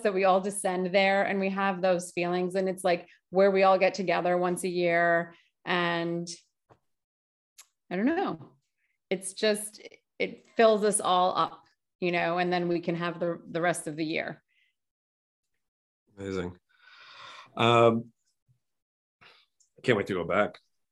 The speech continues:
Speaker 2: We gotta go
Speaker 1: I
Speaker 2: back.
Speaker 1: think, like, you know, I wonder if everybody talks like that about where they're from. You know what I mean?
Speaker 2: It is.
Speaker 1: Like
Speaker 2: It is. And I, I mean, we say the same thing about where we're from, but hopefully
Speaker 1: Yeah.
Speaker 2: when I go this time, you'll be there.
Speaker 1: Yes. Well, you better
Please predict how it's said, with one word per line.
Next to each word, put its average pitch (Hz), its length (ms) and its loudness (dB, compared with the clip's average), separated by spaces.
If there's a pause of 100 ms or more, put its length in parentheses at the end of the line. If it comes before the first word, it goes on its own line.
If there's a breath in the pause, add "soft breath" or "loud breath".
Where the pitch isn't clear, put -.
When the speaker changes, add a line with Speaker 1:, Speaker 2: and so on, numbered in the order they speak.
(480)
Speaker 2:
We 104 80 0
gotta 101 160 6
go - 80 6
Speaker 1:
I - 20 8
Speaker 2:
back. 101 280 6
Speaker 1:
think, - 100 -2
like, 339 240 4
you 320 80 4
know, 339 100 6
I 359 80 8
wonder 480 460 6
if - 160 2
everybody 226 480 4
talks 202 340 2
like 196 180 0
that 196 160 2
about 185 220 2
where 180 140 0
they're 175 160 0
from. - 380 -8
You 240 120 4
know 285 80 8
what 294 100 8
I 285 60 6
mean? 269 100 6
Speaker 2:
It 180 140 12
is. 98 480 6
Speaker 1:
Like 143 100 8
Speaker 2:
It 117 40 8
is. 98 440 0
And 131 140 4
I, 120 260 8
I 123 100 6
mean, 117 200 4
we 120 100 0
say 120 220 2
the 110 100 2
same 107 280 0
thing 107 260 2
about 101 320 2
where 95 180 0
we're 92 200 0
from, 95 440 0 (400)
but 104 140 6
hopefully 147 440 10
Speaker 1:
Yeah. 123 80 4
Speaker 2:
when 123 120 8
I 123 60 8
go 120 160 8
this 123 160 6
time, 123 200 4
you'll 104 140 2
be 127 180 6
there. 98 300 -2 (880)
Speaker 1:
Yes. 320 400 2
Well, 208 120 2
you 226 120 0
better 240 400 2